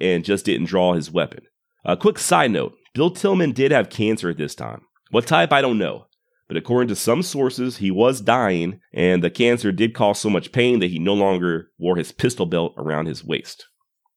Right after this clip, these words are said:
Either way, Tillman was a tough old man, and he did subdue Lynn and took the drunk's pistol. Unfortunately for the old lawman, Wiley had a hideaway gun, which he was able to pull, discharging it three times at point-blank range into Bill's stomach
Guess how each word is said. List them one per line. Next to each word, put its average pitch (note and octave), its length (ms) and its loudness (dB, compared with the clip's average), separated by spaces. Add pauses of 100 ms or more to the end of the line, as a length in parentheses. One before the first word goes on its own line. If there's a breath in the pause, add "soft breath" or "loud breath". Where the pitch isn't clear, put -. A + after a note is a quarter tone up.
Either A2+ 240 2
way, B2+ 300 4
Tillman A2 340 0
was G#2+ 120 -2
a F#2 40 -14
tough A2 280 0
old A#2+ 180 4
man, G2+ 280 2
and F#2 80 0
he F2 80 -2
did G#2 240 0
subdue G2+ 360 0
Lynn F#2+ 340 2
and E2 220 -4
took - 180 -10
the - 60 -14
drunk's E2+ 300 -6
pistol. - 520 -4 (260)
Unfortunately A#2+ 600 0
for B2+ 280 0
the B2+ 120 2
old B2+ 200 2
lawman, C#3 680 0 (200)
Wiley A2 360 4
had G#2+ 180 4
a F2 60 0
hideaway F#2 400 0
gun, - 200 -12 (280)
which F#2+ 200 -2
he G2 100 -2
was G#2+ 300 2
able B2 200 2
to C3+ 60 2
pull, G#2 580 0
discharging G#2 520 2
it F#2 120 0
three A2 180 0
times G2+ 320 0
at F2+ 100 -8
point-blank F#2 520 0
range A2 420 2
into E2+ 180 -2
Bill's F2+ 280 -2
stomach G2 400 0